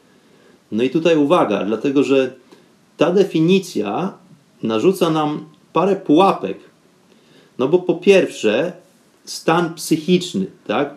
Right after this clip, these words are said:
Jest napisane wdzięczność, to jest stan psychiczny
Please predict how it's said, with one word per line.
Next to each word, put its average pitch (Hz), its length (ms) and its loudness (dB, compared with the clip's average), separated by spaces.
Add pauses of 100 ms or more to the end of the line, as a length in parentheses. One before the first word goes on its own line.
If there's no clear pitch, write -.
(140)
Jest 120 240 -6
napisane 135 540 -2
wdzięczność, 135 680 0
to 131 60 2
jest 120 140 0
stan 170 360 -2
psychiczny - 760 -2